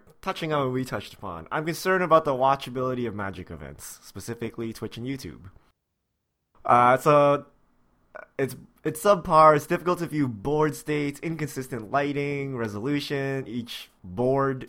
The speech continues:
uh, isn't viewable. Discard, exile, library. Uh, each player's hand is often a mystery. Uh, I know Moto has problems, but wouldn't running these feature matches through the software client,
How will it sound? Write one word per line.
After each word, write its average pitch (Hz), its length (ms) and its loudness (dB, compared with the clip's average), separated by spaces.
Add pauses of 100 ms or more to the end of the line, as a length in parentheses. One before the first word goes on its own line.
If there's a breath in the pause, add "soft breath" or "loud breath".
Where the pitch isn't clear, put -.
uh, 98 300 -4
isn't 104 320 -10
viewable. 127 600 0
Discard, 110 540 -2
exile, 95 500 -6
library. 98 720 -4 (360 soft breath)
Uh, 95 140 -8
each 113 220 -10
player's 101 260 -8
hand 107 240 -8
is 92 120 -14
often 87 360 -8
a 82 60 -10
mystery. 101 640 -10 (460 soft breath)
Uh, 95 300 -4
I 131 120 2
know 175 160 4
Moto 120 360 0
has 113 140 -6
problems, 127 540 -2
but 110 160 -4
wouldn't 139 240 -2
running 110 240 -2
these 110 160 -10
feature 107 280 -8
matches 101 380 -8
through 170 220 -4
the 151 80 -4
software 117 400 -4
client, 92 540 -10